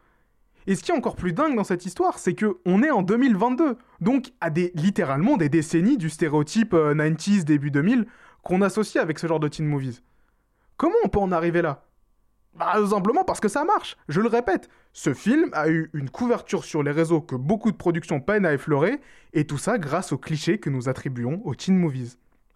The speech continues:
Alors là, il y a des questions qui se posent. Les clichés, à quoi ça sert ? Comment ça marche ? Pourquoi, au diable, les teen movies sont-ils clichés ?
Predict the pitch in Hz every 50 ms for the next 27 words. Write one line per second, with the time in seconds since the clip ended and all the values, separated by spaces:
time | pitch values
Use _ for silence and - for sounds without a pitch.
0 | _ - 151 143 123 - - 147 156 190 196 180 170 160 143 165 143 - 156 -
1 | - 139 - - 123 113 - - _ _ _ _ _ _ _ _ _ _ _ _
2 | 165 160 190 160 - - 196 175 - - 190 175 175 143 139 - 208 190 - 160
3 | 131 - 143 143 156 - - 190 196 180 - - 135 131 139 156 - - - -
4 | - - - - _ _ _ - - 240 233 - - 202 202 185 170 156 - -
5 | 147 143 143 123 135 143 143 147 156 160 185 190 - - _ _ _ _ _ _
6 | 143 135 123 - - 202 202 185 180 175 160 143 139 160 175 165 160 160 - -
7 | - 135 - - - 170 165 160 165 _ _ _ _ - - 180 156 - - 123
8 | 117